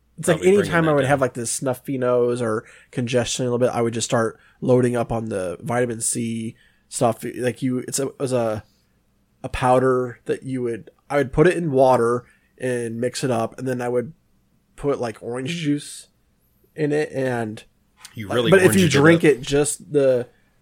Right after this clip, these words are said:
Speaker 1: Emergency powder with the water,
Speaker 2: Mm-hmm.
Speaker 1: like, this beer is, like, pretty similar.
Speaker 2: Yeah, it is pretty watered down. I'll,
Speaker 1: Yeah.
Speaker 2: I'll give that to you. It is. It's, it's like drinking water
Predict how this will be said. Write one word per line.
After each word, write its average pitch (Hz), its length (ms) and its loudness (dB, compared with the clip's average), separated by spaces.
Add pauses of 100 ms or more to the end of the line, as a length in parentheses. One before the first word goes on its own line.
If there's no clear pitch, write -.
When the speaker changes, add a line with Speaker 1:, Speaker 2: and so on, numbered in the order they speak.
(200)
Speaker 1:
Emergency 135 640 0
powder 127 520 0
with 120 220 -4
the 113 80 -6
water, 120 540 -2 (140)
Speaker 2:
Mm-hmm. 110 320 -6 (480)
Speaker 1:
like, 123 440 -6
this 131 280 -6
beer 123 340 -6
is, 113 440 -10
like, 107 200 -14 (200)
pretty 127 320 -12
similar. 107 580 -12 (100)
Speaker 2:
Yeah, 82 260 -10 (200)
it 147 140 -2
is 165 120 4
pretty 127 280 0
watered 90 400 -6
down. 80 280 -10
I'll, 101 120 -2
Speaker 1:
Yeah. - 100 -6
Speaker 2:
I'll 104 140 -4
give 98 180 -4
that 85 240 -4
to 95 100 -8
you. 85 220 -8
It 95 220 -6
is. 101 460 -6
It's, - 440 -8 (580)
it's - 240 -6
like 98 200 -4
drinking 92 340 -8
water 85 400 -12